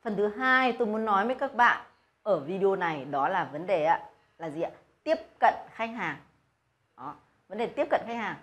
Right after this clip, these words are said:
Ở video này sẽ có bốn video nhỏ. Phần này có bốn video. Phần thứ nhất là chúng,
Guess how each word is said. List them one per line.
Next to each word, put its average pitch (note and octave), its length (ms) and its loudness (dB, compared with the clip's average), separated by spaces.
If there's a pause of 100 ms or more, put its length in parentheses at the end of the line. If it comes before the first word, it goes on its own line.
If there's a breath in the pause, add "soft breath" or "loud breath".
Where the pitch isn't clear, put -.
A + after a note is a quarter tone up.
(320 soft breath)
Ở F#3 260 8
video A#3 320 0
này F3 360 -2 (120)
sẽ G3+ 80 -8
có G3 320 -2 (640)
bốn G#3 240 2
video A#3+ 360 0 (260)
nhỏ. C3 260 -6 (840)
Phần G#3+ 180 4
này E3+ 260 4
có G3 80 0
bốn F#3+ 260 0
video. A3 340 -2 (600 soft breath)
Phần A3 120 -4
thứ G#3+ 60 -2
nhất F4+ 360 6
là F#3 100 0
chúng, F3 260 -6